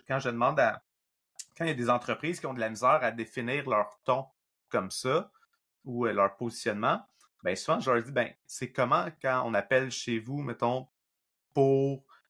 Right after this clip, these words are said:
euh, du service à la clientèle, ou si je vais dans vos bureaux, c'est quoi l'ambiance ? Puis,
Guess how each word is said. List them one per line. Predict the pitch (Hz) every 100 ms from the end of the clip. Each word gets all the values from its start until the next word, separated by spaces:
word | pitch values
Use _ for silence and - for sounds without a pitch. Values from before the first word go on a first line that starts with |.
| -
euh, | 110 104 104
du |
service | - 123 117 127 127
à |
la | 104
clientèle, | - 120 101 117 113 - _ _ - -
ou | 127
si | - 156
je | 131
vais | 170
dans | 135
vos | 135 135
bureaux, | 147 147 127 - - -
c'est | 127
quoi | - 175
l'ambiance ? | 151 120 110 117 104 107 - - - _ _ _ _ _ _ _ _
Puis, | - 147 147